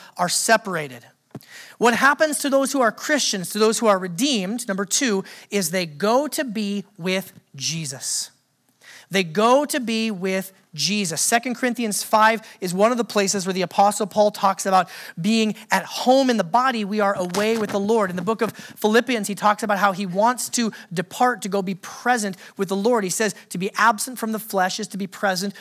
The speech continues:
with the Lord." If you're a Christian, when you're, when you die, your body goes into the ground, but your spirit goes to be with Jesus. We could call this place heaven. We could call this place paradise. We could call it to be with Jesus. We could call it, um,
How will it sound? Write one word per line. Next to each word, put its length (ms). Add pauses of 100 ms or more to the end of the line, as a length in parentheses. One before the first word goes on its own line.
(160)
with 160
the 80
Lord." 260
If 120
you're 260
a 80
Christian, 500
when 160
you're, 240
when 160
you 140
die, 340 (240)
your 140
body 340
goes 220
into 160
the 100
ground, 400 (180)
but 120
your 140
spirit 600
goes 280
to 80
be 420 (220)
with 260 (160)
Jesus. 480
We 80
could 140
call 240
this 180 (160)
place 280 (100)
heaven. 500
We 60
could 160
call 160
this 140
place 280 (240)
paradise. 640
We 60
could 140
call 160
it 80
to 80
be 160
with 280
Jesus. 600 (200)
We 80
could 140
call 240
it, 140
um, 200